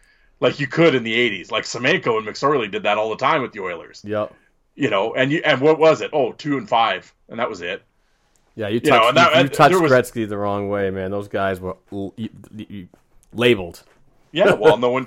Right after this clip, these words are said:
Speaker 1: and no one did, right? No one
Speaker 2: Right.
Speaker 1: touched Yzerman with Probert and Kocur there. No one touched Joe Sakic.
Speaker 2: Yeah.
Speaker 1: You know, and, like, with
Speaker 2: That's why a
Speaker 1: Scott
Speaker 2: lot of
Speaker 1: Parker
Speaker 2: these
Speaker 1: there.
Speaker 2: guys followed. They followed the teams, like McSorley when, when, when Gretzky was in, in, in, uh, Edmonton,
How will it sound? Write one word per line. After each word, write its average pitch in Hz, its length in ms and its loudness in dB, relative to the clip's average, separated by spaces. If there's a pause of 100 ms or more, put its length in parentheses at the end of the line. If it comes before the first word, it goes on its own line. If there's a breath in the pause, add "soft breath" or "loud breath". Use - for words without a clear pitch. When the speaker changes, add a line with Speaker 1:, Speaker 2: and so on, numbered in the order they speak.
Speaker 1:
and 123 160 -4
no 127 120 0
one 135 160 -4
did, 151 300 -2
right? 107 220 -4
No 110 120 2
one 113 100 6
Speaker 2:
Right. - 100 -2
Speaker 1:
touched 117 240 -2
Yzerman 123 520 -2
with 104 160 -6
Probert 120 320 -2
and 101 80 -20
Kocur 117 400 -4
there. 127 200 2
No 113 120 -4
one 120 180 -2
touched 113 320 -2
Joe 113 120 -2
Sakic. 123 580 -2 (300 loud breath)
Speaker 2:
Yeah. 107 200 0
Speaker 1:
You 107 100 2
know, 123 280 4
and, 101 240 -4
like, 110 360 0
with 113 180 -2
Speaker 2:
That's - 60 -2
why 151 100 8
a 151 40 10
Speaker 1:
Scott 139 100 6
Speaker 2:
lot 151 120 10
of 160 60 8
Speaker 1:
Parker 147 80 2
Speaker 2:
these 151 100 4
Speaker 1:
there. 117 80 -6
Speaker 2:
guys 156 360 6
followed. 131 800 4
They 120 140 -2
followed 135 400 2
the 110 100 -2
teams, 101 420 -6
like 107 200 -4
McSorley 113 580 -2
when, 98 240 -6
when, 104 320 -6
when 104 220 -6
Gretzky 135 360 -4
was 110 200 -4
in, 98 220 -8
in, 101 260 -10
in, 95 360 -12
uh, 92 200 -10
Edmonton, 120 500 -6